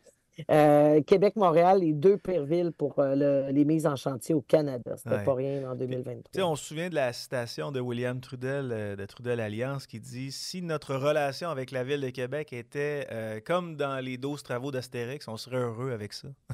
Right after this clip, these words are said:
Speaker 1: <laughs>
Speaker 2: Mais
Speaker 1: Ça
Speaker 2: c'est,
Speaker 1: serait déjà plus
Speaker 2: mais,
Speaker 1: simple.
Speaker 2: <laughs> mais c'est encore pire. Puis, veux, veux pas, va falloir commencer à, à penser à bâtir en hauteur. Parce que si
Speaker 1: Oui.
Speaker 2: on veut créer une, une densité qui va être intéressante pour le transport en commun, euh, si on veut, euh,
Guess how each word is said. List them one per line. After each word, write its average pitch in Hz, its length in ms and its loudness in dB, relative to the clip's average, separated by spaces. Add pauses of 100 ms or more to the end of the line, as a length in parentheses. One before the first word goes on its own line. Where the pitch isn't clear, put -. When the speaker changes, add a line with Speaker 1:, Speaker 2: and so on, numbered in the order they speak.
(220)
Speaker 1:
<laughs> - 0 -
Speaker 2:
Mais 220 640 4
Speaker 1:
Ça 269 60 10
Speaker 2:
c'est, 202 200 -2
Speaker 1:
serait 196 80 -6
déjà 208 260 6
plus - 80 4
Speaker 2:
mais, 147 100 -4
Speaker 1:
simple. 226 380 2 (120)
Speaker 2:
<laughs> - 120 -4
mais 180 100 4
c'est 156 320 -2
encore 139 420 2
pire. 180 200 -2 (260)
Puis, 160 200 2
veux, 208 160 0
veux 208 120 4
pas, 240 160 2
va 190 80 -2
falloir 170 300 0
commencer 160 400 -2
à, 147 260 -2
à 127 160 -6
penser 135 320 -4
à 170 60 0
bâtir 135 480 -2
en 120 60 -8
hauteur. 143 240 -10 (400)
Parce 135 160 -4
que 151 80 -4
si 247 80 8
Speaker 1:
Oui. - 100 8
Speaker 2:
on 170 40 -10
veut 160 120 -6
créer 156 360 -6
une, 160 120 -6
une 131 480 -4
densité 147 640 -4
qui 139 100 -16
va 131 140 0
être 131 80 -4
intéressante 131 560 -4
pour 143 100 -6
le 127 60 -2
transport 131 480 -4
en 131 120 -4
commun, 135 460 -4 (380)
euh, 113 160 -2
si 175 320 -8
on 156 220 0
veut, 165 320 -4
euh, 117 340 0